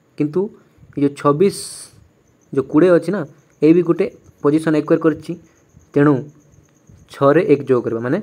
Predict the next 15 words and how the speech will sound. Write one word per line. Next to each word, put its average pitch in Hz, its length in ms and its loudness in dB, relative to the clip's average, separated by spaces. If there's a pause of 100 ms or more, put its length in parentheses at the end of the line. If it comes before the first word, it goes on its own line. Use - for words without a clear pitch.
(180)
ସାତ। 107 360 -6 (920)
ତ 151 80 2 (160)
ଏଇପଟୁ, 139 340 2 (300)
ବାମ 131 300 0
ପଟୁ 147 280 0 (440)
ସାତ 143 160 -2 (100)
ନମ୍ବର 131 220 -2 (220)
କିଏ 170 100 2
ହେବ? 165 140 4 (1700)
ଜି, 131 220 -4 (120)
ଆମର 123 240 -2
ସାତ 127 320 -4
ନମ୍ବର 113 200 -8
ହେବ, 110 120 -14
ଜି। 120 180 -8